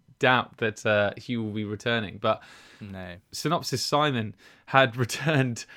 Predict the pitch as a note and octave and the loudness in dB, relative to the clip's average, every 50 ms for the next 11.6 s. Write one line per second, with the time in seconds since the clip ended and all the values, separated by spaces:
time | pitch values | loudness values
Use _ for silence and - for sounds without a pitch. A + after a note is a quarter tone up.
0 | - - - C3 B2+ A#2+ A#2+ A#2 A2+ - - B2 A#2+ A2+ C3+ C3+ - - B2+ A#2 | -16 -4 2 4 6 6 6 4 2 -2 -2 -2 0 4 6 6 6 6 2 -2
1 | A#2 A2+ - - - A#2+ A2+ A2 G#2+ G#2+ G2+ - - - B2 A2+ A2 G#2+ A2 A2 | -2 -4 -6 -4 0 2 2 2 2 0 -4 -10 -10 -4 -2 -2 -2 -2 -2 -4
2 | G#2+ G#2 G#2 _ - - - _ _ _ - - A#2 A2+ G#2+ G#2+ G#2+ - A#2 A#2+ | -6 -8 -10 _ -20 -20 -20 _ _ _ -8 -2 0 2 4 4 4 4 4 4
3 | A#2+ A#2 A2 A2+ A2 G#2+ A2 - - _ _ - B2+ A#2+ - C#3+ B2+ B2 - - | 4 4 4 2 0 0 0 -2 -8 _ _ -16 -12 -8 -4 -4 -4 -6 -6 -10
4 | - C#3+ C#3 C3 A2+ - A#2+ A2 G#2+ - - C#3 C3 A#2 - - A2+ A2+ G#2+ - | -4 2 2 2 2 2 -2 -6 -6 0 0 2 2 2 0 -4 -4 -4 -2 0
5 | C3 B2+ A#2+ G#2+ A2+ G#2+ G2+ G2+ G2 - - - - - - - B2+ B2 A#2+ A#2 | 0 0 0 0 -2 -6 -6 -6 -8 -10 -16 -20 -20 -8 0 2 2 2 2 -2
6 | - - B2+ B2+ B2+ A#2 C#3+ E3+ - - - - E3 E3 - - C3 C3+ C#3 C3+ | -6 -8 -8 -6 -6 -4 -4 -6 -6 -6 -4 -2 0 0 0 0 0 2 2 4
7 | C3+ C3+ C3 - - C#3+ D#3 - E3 F3 F3 D#3+ D#3 D3 C3 C3 - - D3+ C3+ | 2 2 0 -2 -8 -10 -8 -4 -2 0 0 0 -2 -4 -4 -6 -4 -4 -2 -2
8 | - - - - - A#2+ A2 A2 A#2 A2 A2 A2 A2 - - - A#2 A2+ A2+ A2+ | -2 -4 -8 -14 -12 -10 -8 -6 -2 0 2 2 2 0 -4 -6 -6 -4 -4 -4
9 | A2 G2+ - - A2 G#2 - - A#2 A2 G#2 G2 G2 - - - _ _ _ _ | -4 -6 -6 -10 -12 -10 -6 -4 -2 -2 -2 -2 -4 -8 -14 -18 _ _ _ _
10 | _ _ - B2 A#2+ A#2 A2 A2 A2 G#2+ G#2 - - _ _ _ _ _ _ _ | _ _ 0 2 2 2 2 0 -2 -6 -8 -12 -18 _ _ _ _ _ _ _
11 | _ _ - C3 C3 C3+ C3 B2 B2 B2 A#2 G#2+ - | _ _ -10 -8 -4 0 2 2 2 0 -2 -6 -10